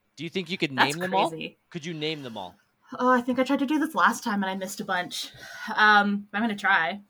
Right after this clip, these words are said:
Speaker 1: Okay, fire away.
Speaker 2: Okay. The last one I was on was Beauty and the Beast.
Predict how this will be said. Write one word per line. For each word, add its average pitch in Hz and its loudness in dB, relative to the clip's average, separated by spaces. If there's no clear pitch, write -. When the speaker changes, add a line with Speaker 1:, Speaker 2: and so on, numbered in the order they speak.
Speaker 1:
Okay, 165 6
fire 160 10
away. 147 8
Speaker 2:
Okay. 196 4
The 208 -2
last 220 8
one 240 6
I 233 8
was 226 2
on 214 4
was 208 -2
Beauty 202 -4
and 202 0
the 196 -4
Beast. 185 -6